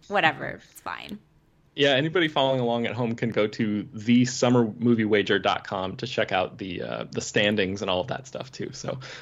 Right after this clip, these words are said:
Speaker 2: um, I'll link to that in the show notes, and I'll actually link to all of Peter's Galaxy's Edge coverage, uh, as well. I'll leave that in there from yesterday. So in case you missed the podcast yesterday and you're,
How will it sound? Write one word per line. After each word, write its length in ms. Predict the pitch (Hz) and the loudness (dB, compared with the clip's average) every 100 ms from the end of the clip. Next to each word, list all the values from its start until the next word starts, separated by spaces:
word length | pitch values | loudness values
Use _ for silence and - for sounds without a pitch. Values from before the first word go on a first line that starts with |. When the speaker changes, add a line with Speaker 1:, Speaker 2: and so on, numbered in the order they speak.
| - - | -10 0
Speaker 2:
um, 340 | 98 95 95 | 2 2 2
I'll 160 | 117 127 | 2 4
link 180 | 120 117 | 2 0
to 80 | |
that 240 | 113 98 - | 0 0 -2
in 60 | |
the 60 | 107 | -6
show 220 | - 120 | 0 0
notes, 220 | 117 113 | 0 -2
and 100 | 117 | 0
I'll 140 | 139 127 | 0 2
actually 260 | 131 131 | 0 0
link 480 | 113 117 117 - - - | 0 0 -2 -8 -18 -6
to 440 | 123 117 110 110 | 0 0 0 0
all 300 | 92 101 123 | 2 4 2
of 100 | 117 | 2
Peter's 320 | - 120 104 | 0 0 2
Galaxy's 440 | 110 104 113 107 - | 2 2 0 -6 -2
Edge 360 | 101 101 107 | -2 -2 -8
coverage, 560 | - 101 98 95 101 - | -6 -2 -2 -2 -6 -8
uh, 340 | - 92 92 - | -6 -4 -4 -4
as 320 | 80 95 107 | -4 -4 -4
well. 240 | 101 - - | -2 -2 -2
I'll 120 | 107 | -2
leave 180 | 101 85 | -2 0
that 160 | 95 | 0
in 100 | 92 | 0
there 120 | 92 | -4
from 180 | - 104 | -4 -2
yesterday. 380 | 92 95 - - | -2 -2 -2 -4
So 240 | - 98 | -2 -2
in 160 | - 101 | -2 -4
case 220 | - 127 | -4 -2
you 60 | 110 | -2
missed 220 | 107 - | -2 -2
the 60 | - | -2
podcast 360 | 110 117 110 | -2 -2 -2
yesterday 400 | 110 98 - 98 | -2 -2 -2 -2
and 100 | 98 | -2
you're, 180 | 98 98 | -4 -8